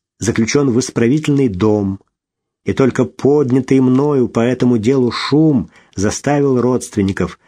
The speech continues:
добиваться его спасения. А автор этих строк,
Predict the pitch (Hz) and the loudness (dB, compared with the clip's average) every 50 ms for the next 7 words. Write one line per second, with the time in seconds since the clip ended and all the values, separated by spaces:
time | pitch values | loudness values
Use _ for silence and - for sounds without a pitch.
0 | _ _ - 113 110 123 104 120 117 110 120 123 113 110 - - - 104 90 90 | _ _ -6 -2 -2 0 2 2 2 2 0 -2 -4 -6 -8 -6 -4 -2 -2 0
1 | 95 107 113 104 - - - - 95 - - - 110 95 87 82 76 69 - - | 0 0 -2 -2 -4 -6 -6 -6 -6 -4 -2 0 0 0 -2 -4 -6 -8 -12 -16
2 | - _ _ _ _ _ _ _ _ _ _ _ _ _ _ _ _ _ _ _ | -20 _ _ _ _ _ _ _ _ _ _ _ _ _ _ _ _ _ _ _
3 | _ _ _ _ _ _ _ _ _ _ _ _ _ _ _ _ _ _ _ _ | _ _ _ _ _ _ _ _ _ _ _ _ _ _ _ _ _ _ _ _
4 | _ - 139 135 135 - - - - 214 214 196 - - - 185 180 - - - | _ -4 -2 -2 -2 -4 -4 -2 -2 -2 -2 -2 -2 -2 -2 -2 -2 -4 -10 -8
5 | _ - 156 170 165 - 151 - - - - - 139 135 143 147 147 143 - - | _ 0 0 0 0 -2 -4 -4 -6 -10 -6 -2 0 0 0 0 -2 -4 -8 -14
6 | - - - | -14 -14 -16